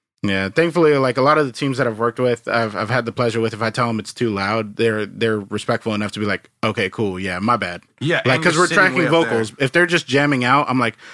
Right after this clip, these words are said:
Speaker 1: "I'm gonna go to the bathroom. I'm gonna go get me some food. Like, you
Speaker 2: Right,
Speaker 1: guys
Speaker 2: right,
Speaker 1: do your
Speaker 2: right,
Speaker 1: thing
Speaker 2: but
Speaker 1: for the
Speaker 2: you're in the
Speaker 1: moment."
Speaker 2: room and
Speaker 1: Yeah, when I'm in the room, I'm like, AirPods, in-ears, something to protect myself.
Speaker 2: Yeah, yeah, 'cause
Speaker 1: Yeah.
Speaker 2: you never know. They listen to it way too loud. And when it's not mixed, the snare's really loud, the
Speaker 1: Yeah.
Speaker 2: hi-hats are loud,
Speaker 1: Yeah.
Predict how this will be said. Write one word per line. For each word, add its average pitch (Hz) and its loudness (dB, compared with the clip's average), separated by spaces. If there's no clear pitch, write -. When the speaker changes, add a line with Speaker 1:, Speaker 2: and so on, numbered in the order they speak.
Speaker 1:
"I'm 160 -4
gonna 175 0
go 180 4
to 156 4
the 131 -2
bathroom. 131 0
I'm 120 0
gonna 131 -2
go 131 0
get 131 2
me 127 0
some 117 -4
food. 131 0
Like, 110 0
you 135 0
Speaker 2:
Right, 143 2
Speaker 1:
guys 131 4
Speaker 2:
right, 127 0
Speaker 1:
do 123 0
your 123 2
Speaker 2:
right, 107 -2
Speaker 1:
thing 123 0
Speaker 2:
but 117 -6
Speaker 1:
for 117 -2
the 107 0
Speaker 2:
you're 107 0
in 101 -2
the 104 0
Speaker 1:
moment." 104 -4
Speaker 2:
room 90 -10
and 107 -2
Speaker 1:
Yeah, 95 -4
when 113 0
I'm 131 2
in 147 2
the 143 2
room, 139 2
I'm 120 -2
like, 107 -4
AirPods, 120 2
in-ears, 117 -2
something 120 -2
to 107 -4
protect 104 -4
myself. 95 -4
Speaker 2:
Yeah, 101 -4
yeah, 90 -8
'cause - -8
Speaker 1:
Yeah. 98 -2
Speaker 2:
you 92 -4
never 95 -6
know. 92 -8
They 98 -6
listen 98 -12
to 85 -18
it 78 -14
way 90 -12
too - -20
loud. 82 -8
And 117 -4
when 107 -8
it's - -14
not 98 -6
mixed, 101 -12
the 95 -14
snare's 98 -8
really 95 -10
loud, 90 -2
the 120 0
Speaker 1:
Yeah. 123 4
Speaker 2:
hi-hats 104 -2
are 92 -14
loud, 92 -4
Speaker 1:
Yeah. 107 0